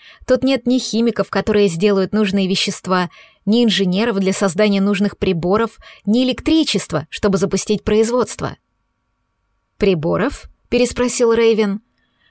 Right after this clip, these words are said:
«Да, вроде таблеточной машины». Я кивнула в сторону бандуры, которую язык не поворачивался назвать бесполезной.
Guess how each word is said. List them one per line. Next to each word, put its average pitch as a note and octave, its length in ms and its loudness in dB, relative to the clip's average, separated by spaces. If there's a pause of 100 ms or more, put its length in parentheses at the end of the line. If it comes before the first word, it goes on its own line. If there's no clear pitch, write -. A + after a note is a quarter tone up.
(160)
«Да, A#3+ 300 2
вроде G#3 320 2
таблеточной A3+ 580 0
машины». A3 640 -2
Я F#3+ 180 2
кивнула A#3 420 0
в - 60 -2
сторону G#3+ 380 2
бандуры, F#3+ 580 0 (260)
которую C4 440 2
язык A3+ 320 0
не A3+ 100 2
поворачивался G3 720 0
назвать F#3 300 0
бесполезной. F3+ 760 -2